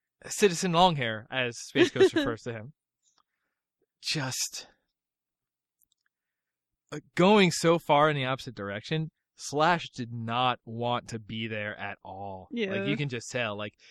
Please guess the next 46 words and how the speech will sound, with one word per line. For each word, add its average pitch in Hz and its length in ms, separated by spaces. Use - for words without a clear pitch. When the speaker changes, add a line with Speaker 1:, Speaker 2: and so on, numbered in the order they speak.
Speaker 1:
he 269 240
is 220 160
explicitly 196 1200
Speaker 2:
<laughs> 302 200
Speaker 1:
uncooperative. 220 880
Speaker 2:
Uh-huh. 320 320
Speaker 1:
Like, 220 120
that's 240 160
just 359 160
how 269 160
it 285 80
ends. 226 160
He 185 60
just 196 140
goes, 185 260
"I 170 120
don't 247 140
have 233 120
to 233 80
cooperate 233 420
with 131 180
you." 127 160
And 120 100
it's 135 160
just - 20
like, - 160
Speaker 2:
<laughs> 202 40
Speaker 1:
"All 196 80
right, 240 180
no 190 140
wonder 190 480
Space 156 400
Ghost 143 280
and 147 160
the 143 60
whole 135 240
crew 139 260
rips 123 300
on 131 160
him," 123 220
and 113 100
just 117 200
like, 113 220
Speaker 2:
Yeah. 208 300
Speaker 1:
it's 254 160
like, 160 140